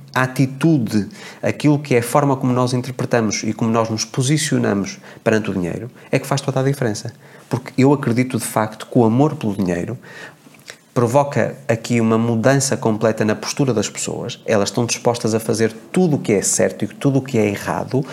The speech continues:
ou especialmente fazer o que é errado, para conseguir atingir o dinheiro. Mas temos visto muitas pessoas que enriquecem rapidamente de forma ilícita,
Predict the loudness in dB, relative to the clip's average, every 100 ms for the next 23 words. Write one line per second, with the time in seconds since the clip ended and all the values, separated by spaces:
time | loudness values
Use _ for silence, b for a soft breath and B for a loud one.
0 | B -4 -2 -2 -2 0 2 0 -2 -2
1 | -2 -4 -4 -6 -4 -6 -6 -8 B B
2 | -2 0 0 -2 -2 -2 0 0 0 -2
3 | -2 -2 -2 -4 -10 _ _ B B B
4 | -4 0 2 2 2 -2 0 -2 0 -2
5 | -4 -2 -2 -2 -4 -4 -2 -2 -2 -2
6 | -2 -2 -2 -2 -4 -4 -2 0 0 2
7 | 0 0 -2 0 -2